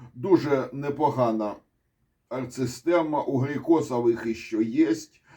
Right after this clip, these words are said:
З березня двадцять четвертого року говорили за їх продаж Україні. Ну, ясно, що експонат музейний, але нам сто п'ятдесят п'ятку таку, тому що це ж вам,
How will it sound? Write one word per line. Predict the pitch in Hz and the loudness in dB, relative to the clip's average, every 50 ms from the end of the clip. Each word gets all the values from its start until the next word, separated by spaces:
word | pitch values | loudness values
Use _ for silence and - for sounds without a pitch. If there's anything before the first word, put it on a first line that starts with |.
| - 127 120 | -20 -16 -16
З | 120 120 127 | -12 -8 0
березня | 123 185 185 156 143 131 123 127 135 123 | 2 4 4 4 4 2 0 -2 -4 -2
двадцять | 110 127 127 117 120 123 117 120 | -2 -2 -2 -2 -4 -6 -6 -6
четвертого | 127 120 117 117 127 120 113 120 120 117 110 127 123 123 | -6 -8 -6 -4 -4 -6 -4 -4 -6 -4 -2 -2 0 0
року | 123 117 110 110 117 117 113 110 | 2 0 2 2 2 2 2 2
говорили | - 113 110 117 117 117 123 123 123 117 113 113 113 107 | 0 -2 0 0 0 0 0 2 4 6 6 6 6 4
за | 107 117 | 2 0
їх | 110 117 117 113 113 | 0 0 0 -2 -4
продаж | - - 110 117 123 120 110 95 107 104 104 - - _ _ _ _ _ _ _ _ _ _ _ - 147 143 127 - | -8 -10 -6 -4 -2 -2 -2 -2 -4 -8 -8 -12 -18 _ _ _ _ _ _ _ _ _ _ _ -20 -20 -20 -20 -10
Україні. | - 127 127 - - 147 165 220 220 196 170 151 | -8 -6 -6 -2 4 4 4 4 4 0 -2 -2
Ну, | 151 175 | 0 0
ясно, | 202 208 170 160 131 - 127 113 | 0 0 0 -2 -2 -2 -4 -6
що | - - 131 120 | -4 -2 -2 -2
експонат | 113 - - - 120 123 127 127 120 113 - - - _ _ _ _ _ _ _ _ _ _ _ _ _ _ _ | -2 -4 -6 -6 -4 -4 -2 0 0 -2 -2 -4 -10 _ _ _ _ _ _ _ _ _ _ _ _ _ _ _
музейний, | - 123 143 160 160 127 160 208 208 185 185 175 165 160 - | -6 0 2 4 4 4 2 2 2 2 2 2 2 0 0
але | 139 151 165 180 175 | 2 2 4 4 4
нам | 156 151 156 151 139 131 | 2 0 0 -2 -2 -4
сто | - - - 147 135 | -8 -10 -10 -8 -4
п'ятдесят | 127 131 127 123 - 135 123 123 - | -2 0 -2 0 -2 -4 -6 -6 -6
п'ятку | - 113 110 - - - 113 110 | -4 -4 -4 -4 -4 -4 -6 -4
таку, | - - 110 - - 127 127 117 - - | -2 -4 -4 -4 -4 -4 -4 -4 -6 -6
тому | - 120 120 120 117 | -4 -4 -2 -2 -2
що | 117 127 117 | -2 -4 -6
це | 120 - 127 117 | -4 -2 -2 -2
ж | 107 123 | 0 0
вам, | 123 120 117 107 - | 0 0 -2 -2 -6